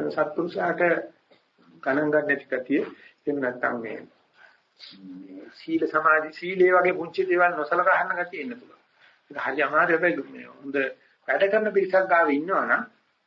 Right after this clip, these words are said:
ඒ ඇත්තෝ කියලා දෙනව නෙමෙයි, දෙවෙනවා.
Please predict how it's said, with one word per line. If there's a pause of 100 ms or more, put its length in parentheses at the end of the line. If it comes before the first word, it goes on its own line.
(180)
ඒ
ඇත්තෝ
කියලා
දෙනව
නෙමෙයි,
දෙවෙනවා.